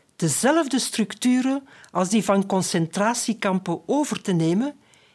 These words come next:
eens de universele wet van de machine wordt aanvaard. De machines die ontwikkeld zijn, leggen dezelfde wet op.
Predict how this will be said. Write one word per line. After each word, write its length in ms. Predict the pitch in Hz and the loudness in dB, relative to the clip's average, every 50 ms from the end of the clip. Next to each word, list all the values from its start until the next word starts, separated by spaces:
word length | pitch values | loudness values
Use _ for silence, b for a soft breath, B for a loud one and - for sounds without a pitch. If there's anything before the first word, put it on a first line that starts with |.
| b b _ | b b _
eens 500 | 190 196 233 302 320 320 - - - - | 2 4 4 4 4 2 2 -2 -4 -4
de 180 | - 180 175 - | -4 -4 -2 0
universele 840 | - 269 285 285 247 - 208 190 - - - 202 185 170 165 156 | 2 4 4 4 4 2 0 0 0 0 0 2 2 2 2 0
wet 340 | 156 254 302 - - - - - | 0 0 -2 -2 -6 -10 -12 -10
van 220 | - - 185 175 | -6 -2 -2 0
de 100 | 160 175 | 0 0
machine 540 | 160 156 147 147 - - - 294 285 254 180 | 0 0 -2 -2 -2 0 0 2 2 2 0
wordt 300 | 160 170 165 - - - | 0 -4 -6 -6 -6 -4
aanvaard. 720 | 208 202 214 202 - 262 262 240 208 - - - - - - _ _ _ _ _ _ _ _ _ _ _ _ _ _ _ _ _ _ _ _ _ _ _ _ _ _ _ | -2 -2 -2 -2 -4 -4 -2 -2 -4 -4 -8 -12 -16 -16 -18 _ _ _ _ _ _ _ _ _ _ _ _ _ _ _ _ _ _ _ _ _ _ _ _ _ _ _
De 120 | - 247 | 2 4
machines 580 | 247 262 254 - - - 339 330 302 277 226 - | 6 6 6 4 4 4 6 6 6 4 2 2
die 160 | 233 214 196 | 2 2 2
ontwikkeld 520 | 180 185 185 220 311 330 - 277 269 262 | 2 2 0 0 -2 0 0 0 -2 0
zijn, 460 | - - - 180 180 208 254 277 277 b b b b b b b | -2 -2 0 0 0 0 0 -2 -4 b b b b b b b
leggen 500 | b - 180 247 294 277 - 330 320 294 - | b 0 2 2 2 2 2 2 2 0 0
dezelfde 680 | - 175 147 - - 185 180 214 247 247 - 233 196 | -2 -2 -2 0 0 0 0 0 0 -2 -4 -4 -4
wet 260 | 165 180 190 185 - - | -2 -4 -6 -6 -8 -6
op. 240 | - 190 180 - | -6 -6 -6 -6